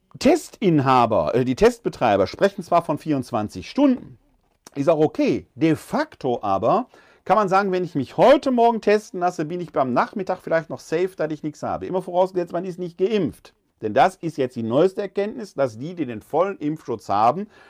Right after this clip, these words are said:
wie frisch Getestete gelten. Da ist ja was dran. Wenn jetzt die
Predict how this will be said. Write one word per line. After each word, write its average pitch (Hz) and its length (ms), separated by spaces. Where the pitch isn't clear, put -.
wie 151 140
frisch 147 260
Getestete 165 600
gelten. 73 340
Da 113 80
ist 175 160
ja 214 80
was 226 200
dran. 190 540
Wenn 175 160
jetzt 190 240
die 135 220